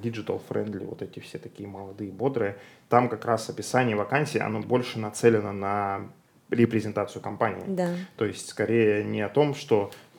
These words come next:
Speaker 1: там нужен кандидат, который там ля-ля-ля-ля. А мы такая классная компания, мы там делаем такие классные штуки, у нас там молодые, задорные
Speaker 2: Мгм.
Speaker 1: ребята, а вот у нас там выступления
Speaker 2: Мгм.
Speaker 1: на конференциях, вот на метапах. Я обратил внимание на,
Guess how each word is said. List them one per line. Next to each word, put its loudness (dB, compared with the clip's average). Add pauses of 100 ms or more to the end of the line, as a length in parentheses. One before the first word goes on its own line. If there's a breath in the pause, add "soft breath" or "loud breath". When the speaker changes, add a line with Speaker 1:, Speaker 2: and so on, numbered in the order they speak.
(160)
Speaker 1:
там 6
нужен 6
кандидат, 2
который 0
там -8
ля-ля-ля-ля. -4
А 0
мы 6
такая 4
классная 0
компания, -2
мы -6
там -6
делаем 4
такие -6
классные 0
штуки, -4
у 2
нас -2
там -4
молодые, -2
задорные 0
Speaker 2:
Мгм. 2
Speaker 1:
ребята, 2
а -2
вот -6
у -8
нас -6
там -6
выступления 0
Speaker 2:
Мгм. 2
Speaker 1:
на -4
конференциях, -4
вот -10
на -4
метапах. -4 (440 loud breath)
Я 8 (160)
обратил 4
внимание 4
на, 2